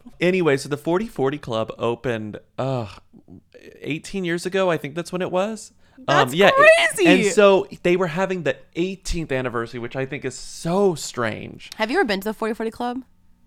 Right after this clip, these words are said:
Speaker 1: Have I been to a club? No, I haven't been to the
Speaker 2: Okay.
Speaker 1: forty forty Club. Haven't you been to
Speaker 2: I
Speaker 1: the
Speaker 2: have.
Speaker 1: forty forty Club?
Speaker 2: Yeah, I went to a Two Chainz album release party at
Speaker 1: Oh,
Speaker 2: the
Speaker 1: yeah,
Speaker 2: forty forty Club
Speaker 1: yeah.
Speaker 2: once.
Speaker 1: The forty forty Club celebrated its eighteenth, its eighteenth anniversary. Very strange number for celebrating a birthday, but they cele-, they had this big party at the forty forty Club. I was looking at the Getty Images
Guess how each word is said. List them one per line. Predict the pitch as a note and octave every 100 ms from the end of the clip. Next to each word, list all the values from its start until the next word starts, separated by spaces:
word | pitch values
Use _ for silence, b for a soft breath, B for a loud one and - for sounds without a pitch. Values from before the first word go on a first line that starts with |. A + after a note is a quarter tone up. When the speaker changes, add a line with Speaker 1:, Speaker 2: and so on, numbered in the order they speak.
| -
Speaker 1:
Have | G3
I | G3+
been | F#3+ F3
to | - -
a | D3 D3+
club? | - A#2+ F#2+ F#2
No, | - C3+ C#3 G#2+ -
I |
haven't | D3 E3 D3
been | C3 B2
to |
the | A2
Speaker 2:
Okay. | -
Speaker 1:
forty | G#2+ G2+
forty | F#2+ F#2+ F#2+
Club. | A2 A#2
Haven't | D3+ F#3
you | C3+
been | F3
to | G#3+
Speaker 2:
I |
Speaker 1:
the | A3+
Speaker 2:
have. | C#3+
Speaker 1:
forty | E2+
forty | F#3 G#2+
Club? | - - _ _ _
Speaker 2:
Yeah, | G#3+ B3
I | A3
went | F3+ G#3
to | -
a | F3+
Two | - C4+ B3+
Chainz | - G#3+ F3 -
album | F3+ F3+ E3+
release | D#3 E3+ F3
party | - C3 -
at | A2
Speaker 1:
Oh, | G#2+
Speaker 2:
the |
Speaker 1:
yeah, | G#2
Speaker 2:
forty | G#2 G2+
forty | G#2 G#2
Club | G#2 -
Speaker 1:
yeah. |
Speaker 2:
once. | C#3 D3 E3 - _ -
Speaker 1:
The | D3+
forty | E3+ G3+
forty | - F3+
Club | D#3+ D3
celebrated | C#3 B2+ A#2+ A#2
its | F#2
eighteenth, | A#2+ A2+ A#2 A2
its | A2 -
eighteenth | A#2 - A2
anniversary. | A2 G#2+ G#2 - G#2+ G#2+ A2+
Very | G#2 G2 C3 C3 C#3+
strange | C#3 - A2+ A2 G#2+ G#2+
number | G#2+ G2+ G#2+ A2+
for | -
celebrating | G#2+ G#2 G#2 G2+ G2+
a | G2+
birthday, | G2+ G2 - A2+ A2
but | A2
they | A2
cele-, | A2 A#2 A#2
they | A2+
had | A2+ A#2
this | G#2+
big | - B2 A2+ -
party | A2+ G#2+
at | G#2
the | -
forty | A2 G2+
forty | - G2
Club. | - G2+ G2 -
I |
was | G#2+ G#2
looking | A#2+ B2+
at |
the | A2
Getty | G2+ G2+ G2
Images | G2 G2+ F#2 -